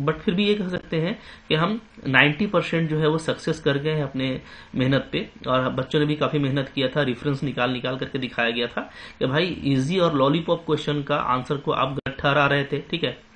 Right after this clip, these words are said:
अ, उसका कुछ और आंसर आप दे रहे थे, तो वो तो बिल्कुल गलत था। But देखो आज हम लोग देख लेते हैं कौन कौन सा question यहाँ पे। तो ब-, एक तो बहुत बड़ा अट्ठाईस question पे बताइए आप दे रहे हैं अपना clarification।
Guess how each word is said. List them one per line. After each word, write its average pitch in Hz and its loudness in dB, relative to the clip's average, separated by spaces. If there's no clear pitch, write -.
अ, 135 2
उसका 147 2
कुछ 147 -2
और 139 2
आंसर 139 2
आप 131 2
दे 135 4
रहे 131 4
थे, 135 -2
तो 170 -4
वो 160 -4
तो 170 0
बिल्कुल 147 2
गलत 127 2
था। - -12
But 165 4
देखो 180 2
आज 185 4
हम 180 2
लोग 180 0
देख 165 2
लेते 160 2
हैं 160 0
कौन 143 -2
कौन 156 0
सा 156 -2
question 139 -4
यहाँ 139 -4
पे। 180 -4
तो 175 -6
ब-, 143 -2
एक 175 -4
तो 190 -4
बहुत 175 0
बड़ा 156 0
अट्ठाईस 170 -2
question 160 0
पे 151 -2
बताइए 139 2
आप 131 0
दे 135 2
रहे 131 2
हैं 127 0
अपना 120 -4
clarification। 120 -4